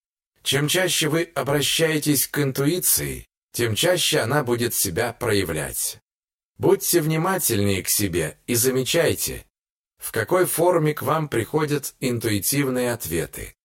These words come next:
Они могут приходить в виде самой первой мысли, или в виде смутного ощущения, или в виде настойчивого желания что-то сделать. Научившись понимать язык, которым интуиция говорит с вами,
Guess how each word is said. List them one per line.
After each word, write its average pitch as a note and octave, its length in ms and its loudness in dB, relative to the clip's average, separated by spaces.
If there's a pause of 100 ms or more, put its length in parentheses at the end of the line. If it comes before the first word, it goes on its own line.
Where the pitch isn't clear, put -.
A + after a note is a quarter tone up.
(160)
Они D#3+ 260 0
могут F#3+ 340 2
приходить D3 720 0
в G2+ 60 -2
виде E3 500 2
самой E3 460 0
первой D3+ 460 4
мысли, F#2 640 -2 (360)
или G3+ 280 4
в B2 40 -4
виде D#3 320 0
смутного D3+ 680 2
ощущения, - 1080 -2 (320)
или G#3 280 2
в C#3 40 -2
виде E3+ 500 2
настойчивого C#3+ 1000 0
желания C#3+ 640 2
что-то C#3 400 -2
сделать. D#2+ 800 -4 (540)
Научившись C#3 760 0
понимать C3 580 0
язык, B2 580 -2 (400)
которым E3+ 540 2
интуиция D3 800 2
говорит C3 420 4
с - 140 0
вами, A#2 520 -2